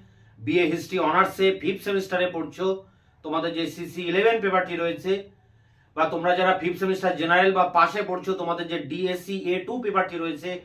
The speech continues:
আধুনিক ইউরোপের ইতিহাস, এই পেপারটির একটি গুরুত্বপূর্ণ ইম্পর্টেন্ট প্রশ্ন, civil constitution of the clergy, অর্থাৎ ফরাসি সংবিধান সভা কিভাবে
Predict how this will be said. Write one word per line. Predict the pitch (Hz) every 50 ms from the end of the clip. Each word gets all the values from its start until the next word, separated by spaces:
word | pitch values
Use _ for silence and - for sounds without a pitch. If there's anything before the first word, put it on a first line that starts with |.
| - - - - 143 160
আধুনিক | 165 170 185 190 180 165
ইউরোপের | 170 170 170 165 156 160 151 151 147
ইতিহাস, | 151 160 170 175 180 - - - _ _ _ _ _ _ _ _ _ -
এই | 170 190 196 190
পেপারটির | 190 185 185 190 180 185 190 185
একটি | 175 180 185 - 156
গুরুত্বপূর্ণ | 160 170 170 - 175 170 175 180 185 175 170 165
ইম্পর্টেন্ট | 151 160 180 185 196 196 190 185 160
প্রশ্ন, | 170 170 147 139 180 185 190 196 190 - - _ _ _ _ _ _ _ _ _ _ _ _ -
civil | - - 220 214 202 226 233 233 226 - -
constitution | 185 180 180 - - 190 - 196 202 190 - - 202 190 190 185 170 165
of | 160 151 147 147
the | 175 160 - -
clergy, | 185 175 170 165 131 123 - 123 - - - 143
অর্থাৎ | 151 147 - 190 180 180 - - _ _ _ _ _ _ _ _ _ _ _
ফরাসি | - 175 185 190 190 226 208 - 185
সংবিধান | 170 165 170 175 175 196 208 208 190 -
সভা | 185 190 190 202 202 202 196 - - _ _ _ _ _ _
কিভাবে | - 190 208 190 196 190 202